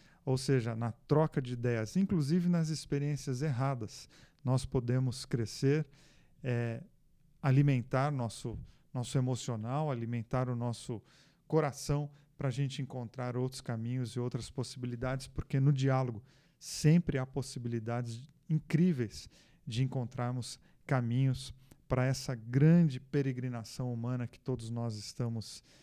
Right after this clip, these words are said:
é, experimentando. Há uma pergunta que sempre aparece quando nós estamos diante da finitude humana, quando nós estamos pensando muito na vida, talvez você esteja nesse momento de pensar muito na vida,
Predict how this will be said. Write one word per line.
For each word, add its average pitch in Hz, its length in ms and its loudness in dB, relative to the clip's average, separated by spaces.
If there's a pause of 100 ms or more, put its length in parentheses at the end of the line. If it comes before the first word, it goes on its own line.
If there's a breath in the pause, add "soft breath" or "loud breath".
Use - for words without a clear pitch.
(220 soft breath)
é, 117 240 -4
experimentando. 117 840 -2 (920)
Há 151 80 0
uma 202 160 4
pergunta 156 440 4
que - 100 -14
sempre 147 300 2
aparece 117 520 -2
quando 127 200 -2
nós 120 220 -2
estamos 117 480 -6
diante 120 340 -6
da 113 140 -6 (400 soft breath)
finitude 135 680 0
humana, 117 440 0 (540 loud breath)
quando 127 180 2
nós 131 240 4
estamos 127 380 -2
pensando 139 600 6
muito 131 260 -4
na 117 160 -2
vida, 120 320 0
talvez 117 480 2
você 113 320 -2
esteja 120 380 -2
nesse 120 300 -4
momento 120 380 0
de - 120 -14
pensar 127 440 -2
muito 127 360 -2
na 110 160 -4
vida, 113 360 -4